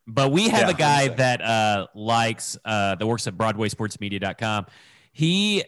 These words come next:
Speaker 1: likes Smarties. He says Smarties is the
Speaker 2: Mm.
Speaker 1: best Halloween candy.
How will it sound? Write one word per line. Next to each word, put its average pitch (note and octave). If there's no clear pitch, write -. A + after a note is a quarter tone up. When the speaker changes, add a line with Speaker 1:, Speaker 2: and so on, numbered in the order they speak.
Speaker 1:
likes B2+
Smarties. B2+
He D3
says C3+
Smarties F3+
is D#3+
the C3+
Speaker 2:
Mm. F#2+
Speaker 1:
best D3
Halloween D#3+
candy. G2